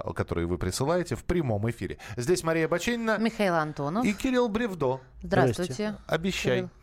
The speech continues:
Speaker 3: Обещаю ходить сюда каждый день по будням и рассказывать про автомобили, отвечать на ваши вопросы.
Speaker 2: Нет, ты обещай то, чего ты не делал в этом году.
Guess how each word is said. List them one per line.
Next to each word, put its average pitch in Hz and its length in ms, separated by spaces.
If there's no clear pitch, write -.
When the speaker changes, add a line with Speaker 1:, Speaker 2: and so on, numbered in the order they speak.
Speaker 3:
Обещаю 160 760
ходить 135 400
сюда 120 320
каждый 117 380
день 139 520
по 110 200
будням 120 500
и 110 60
рассказывать 113 680
про 117 160
автомобили, 120 480
отвечать 117 380
на 101 80
ваши 107 180
вопросы. 190 240
Speaker 2:
Нет, 147 160
ты 185 120
обещай 196 340
то, 208 120
чего 190 200
ты 196 100
не 208 160
делал 143 400
в 143 60
этом 147 240
году. 135 380